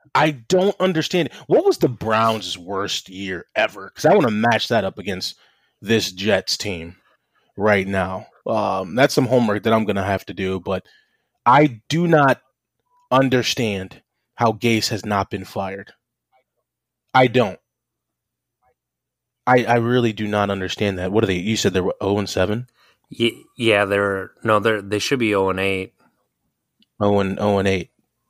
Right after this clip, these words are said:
Speaker 1: I
Speaker 2: Maybe oh and nine.
Speaker 1: Dude,
Speaker 2: They had their bye,
Speaker 1: what
Speaker 2: right?
Speaker 1: is
Speaker 2: Yeah, they had their
Speaker 1: happening?
Speaker 2: bye, so they're oh and eight.
Speaker 1: Which,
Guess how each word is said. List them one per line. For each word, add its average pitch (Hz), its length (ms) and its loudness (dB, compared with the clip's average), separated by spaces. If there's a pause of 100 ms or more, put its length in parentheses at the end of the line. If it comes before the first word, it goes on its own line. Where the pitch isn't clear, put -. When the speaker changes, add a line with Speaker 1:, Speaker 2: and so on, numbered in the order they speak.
(140)
Speaker 1:
I 117 180 4 (400)
Speaker 2:
Maybe 113 300 0
oh 107 140 -2
and 107 80 -4
nine. 120 80 2
Speaker 1:
Dude, 113 100 -2
Speaker 2:
They 143 80 2
had 147 220 -2
their 127 100 2
bye, 104 320 0
Speaker 1:
what 110 120 0
Speaker 2:
right? 98 120 -6
Speaker 1:
is 98 80 -6
Speaker 2:
Yeah, 107 140 -2
they 110 100 -2
had 117 220 0
their 104 80 -8
Speaker 1:
happening? 98 80 -10
Speaker 2:
bye, 95 180 -6
so - 140 -14
they're 101 120 -10
oh 101 140 -12
and 92 100 -14
eight. 87 200 -18 (1900)
Speaker 1:
Which, - 500 0